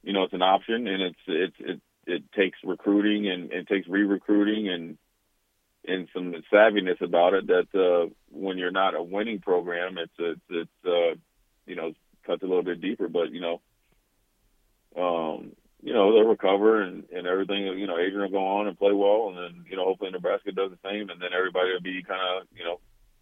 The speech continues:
you know, it'll be just a good little deal. So I don't think there's any hard feelings. I know that they were, they wanted Adrian back. Offer was there, but didn't work out.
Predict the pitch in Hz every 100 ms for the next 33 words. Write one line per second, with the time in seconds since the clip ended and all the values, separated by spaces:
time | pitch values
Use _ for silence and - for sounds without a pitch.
0 | _ _ - 85 90 90 90 92 92 -
1 | 92 87 95 92 98 92 92 113 98 -
2 | 87 85 - - - _ _ _ _ _
3 | 110 120 123 120 120 113 110 113 110 123
4 | 117 95 95 104 107 104 104 98 90 95
5 | 101 98 95 98 95 98 95 98 98 98
6 | 90 92 92 117 _ _ _ _ 92 95
7 | - 92 92 92 95 113 110 - 82 -
8 | _ _ _ _ - 90 95 95 110 113